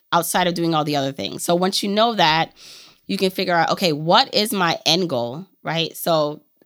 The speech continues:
basically, it's understanding where you currently are and assessing what I call the six components of the F I formula.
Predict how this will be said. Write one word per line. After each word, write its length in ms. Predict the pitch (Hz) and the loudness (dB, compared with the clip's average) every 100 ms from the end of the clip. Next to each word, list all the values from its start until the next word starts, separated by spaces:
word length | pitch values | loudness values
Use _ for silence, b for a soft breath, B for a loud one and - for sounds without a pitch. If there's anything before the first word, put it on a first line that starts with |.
| _ _ _ _ | _ _ _ _
basically, 580 | 196 185 208 202 185 180 | -2 -2 -2 -4 -2 0
it's 220 | 208 170 - | -2 -6 -4
understanding 720 | 180 202 196 196 185 180 170 | -4 -4 -4 0 0 0 -2
where 100 | 165 | -2
you 120 | 185 | -2
currently 400 | 196 196 - 196 | -2 -4 -2 0
are 320 | 165 147 180 - _ _ _ _ _ _ _ _ _ | 0 0 -2 -8 _ _ _ _ _ _ _ _ _
and 180 | 165 165 | -2 0
assessing 880 | 160 - - 202 196 - 190 190 190 - | -2 -4 -2 0 0 -2 0 0 -2 -6
what 180 | 165 | -4
I 100 | 160 | -2
call 640 | 160 - 160 156 151 156 - - | -2 -2 0 0 0 -2 -6 -12
the 140 | 170 | -10
six 380 | 165 - 175 - | -6 -4 -4 -6
components 580 | 180 180 160 151 147 - | -8 -4 -4 -4 -6 -8
of 100 | 143 | -8
the 100 | - | -8
F 160 | 156 | -6
I 120 | 139 151 | -6 -6
formula. 600 | - 135 135 131 131 | -6 -6 -6 -6 -8